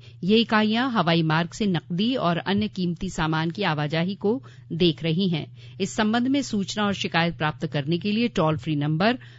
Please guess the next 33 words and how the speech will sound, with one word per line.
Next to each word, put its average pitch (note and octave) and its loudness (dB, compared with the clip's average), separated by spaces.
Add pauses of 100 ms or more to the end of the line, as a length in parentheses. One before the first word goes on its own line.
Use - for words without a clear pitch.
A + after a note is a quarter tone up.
(140)
वन A#3+ 6
एट C4+ 4
डबल G#3 4
ज़ीरो A3+ 2 (300)
वन F#3 4
एट E3+ 6
ज़ीरो D#3 2 (280)
सेवन A#3 2
फ़ाइव B3+ 2 (420)
फ़ोर F#3+ 6
ज़ीरो E3 0 (200)
और G3+ 2
WhatsApp A#3+ 2
नंबर F3 2 (140)
सिक्स - -2
थ्री C#4+ 4
एट F3+ 2
एट E3+ 2 (320)
सेवन C4 4
थ्री C4+ 4
सिक्स - -4 (260)
थ्री B3+ 6
सेवन E3+ 2
थ्री F3 -2
के D#3 -2
साथ E3 2 (720)
एक B3 4
नियंत्रण G3 4
कक्ष D3+ -2
स्थापित F3 4
किया F#3 4
गया D3 0
है। D#3+ 0